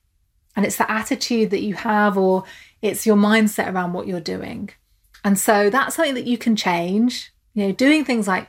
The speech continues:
meditation, doing things like making sure you're having breaks, making sure you're breathing deeply, you're consciously relaxing your body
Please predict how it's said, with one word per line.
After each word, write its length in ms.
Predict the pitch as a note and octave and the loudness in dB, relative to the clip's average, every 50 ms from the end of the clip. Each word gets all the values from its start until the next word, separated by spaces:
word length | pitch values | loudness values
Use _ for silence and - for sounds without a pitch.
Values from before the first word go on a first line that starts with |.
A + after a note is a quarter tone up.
| _ | _
meditation, 640 | - G3 F3+ F3 - - - F3+ E3+ D#3 - - F#3+ | -4 -2 -2 -2 -4 -6 -6 -6 -4 -4 -4 -6 -2
doing 300 | - G#3 A#3 B3+ B3+ A3+ | 2 2 4 4 2 2
things 240 | - G#3+ G3+ F#3 G3+ | 0 0 0 0 0
like 200 | F#3+ F#3 - - - - - - _ _ - | -2 -2 -2 -6 -14 -20 -20 -20 _ _ -4
making 220 | A3+ G#3 F#3+ A3 F#3+ | -4 -2 0 0 0
sure 160 | - G3+ F#3+ | 0 0 -2
you're 80 | F#3 | -2
having 280 | - G3 F#3+ F#3+ F#3+ F3+ | -2 -2 -2 -2 -2 -4
breaks, 840 | D#3 F#3 F#3 F3+ F3 F3 F3 - - _ - - - - - - - - - - _ _ _ _ - | -2 0 0 2 2 0 0 -4 -8 _ -14 -10 -8 -6 -6 -8 -10 -14 -20 -20 _ _ _ _ -4
making 300 | - G#3 G#3 G#3 - A3 | 0 0 0 2 0 -2
sure 180 | G#3 - A3+ G#3 | 0 2 2 4
you're 140 | G3 G3+ F3+ | 4 2 0
breathing 1000 | - G3 F#3+ F#3 F#3+ G3+ G#3 G#3 G#3+ G#3+ G3+ G3+ G3 F#3+ F#3+ F#3+ F#3+ F#3 F#3 _ _ _ _ _ | -2 -2 -2 0 2 2 4 4 4 2 4 2 2 2 2 0 -2 -2 -4 _ _ _ _ _
deeply, 720 | - G#3 G3+ G3 - - - - F#3 F#3 F3+ F3+ F3+ F3+ F3+ | -6 -4 -4 -4 -6 -8 -4 -2 0 2 2 2 2 2 0
you're 180 | F3 F#3 G3 - | -2 -2 -4 -6
consciously 520 | - - G#3 G3+ G3+ - G3+ - - G#3 | -4 -2 -2 -2 -2 -2 -4 -2 -2 0
relaxing 540 | F#3 F#3 F#3 F#3 F3+ - - - - G3+ F#3 | 0 2 2 0 0 -2 -4 -8 -4 -4 -2
your 120 | F3+ F#3 | -2 -4
body 640 | F3 - F#3+ F#3 F3+ F#3 F3+ F3+ F3+ F3+ F3+ F#3 E3 | -6 -6 -6 -6 -4 -4 -4 -4 -4 -4 -6 -6 -8